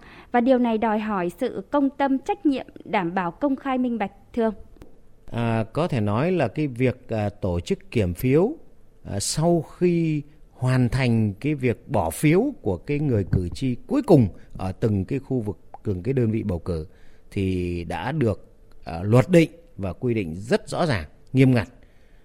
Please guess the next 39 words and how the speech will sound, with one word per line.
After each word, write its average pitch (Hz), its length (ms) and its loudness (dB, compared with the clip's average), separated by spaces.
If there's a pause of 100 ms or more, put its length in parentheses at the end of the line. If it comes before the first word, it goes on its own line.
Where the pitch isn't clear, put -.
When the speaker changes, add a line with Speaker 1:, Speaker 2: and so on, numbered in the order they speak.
(140)
Speaker 2:
À, 87 280 -8
trong 120 260 -2
đó 113 340 0
thì 98 180 -2
có 107 240 -6
cái 151 120 -2
sự - 180 -4
chứng 139 220 -2
kiến 170 340 6 (420)
của, 92 560 2 (460)
à, 92 180 -8
đại 123 320 -2
diện 117 320 0 (480)
ít 254 180 0
nhất 339 260 2
là 117 160 2
của 92 220 -6
hai 113 500 -4 (180)
cái 127 120 -2
cử 90 200 -4
tri 117 280 2 (300)
có 120 140 -4
uy 117 180 0
tín. 139 280 4 (720)
Thế 123 240 2
rồi 107 340 4 (360)
hiện 107 220 -4
nay 120 340 -2 (360)
trong 127 240 0
cái 139 120 -2 (120)
quá 135 220 -2
trình 107 440 2
mà 90 320 -4
chuẩn 117 260 4
bị 143 220 6
ấy, 147 140 0 (100)
thì 90 120 -8
chúng 113 180 -2
tôi 113 220 0